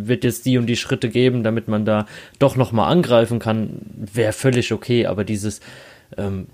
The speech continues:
ja, Rumgepienze von wegen, ähm,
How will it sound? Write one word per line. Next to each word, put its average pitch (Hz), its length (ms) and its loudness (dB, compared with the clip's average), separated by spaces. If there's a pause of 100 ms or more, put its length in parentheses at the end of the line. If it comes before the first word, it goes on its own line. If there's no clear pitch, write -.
(120)
ja, 104 200 0
Rumgepienze 123 1800 0
von 110 320 -4
wegen, 110 440 0
ähm, 104 500 -2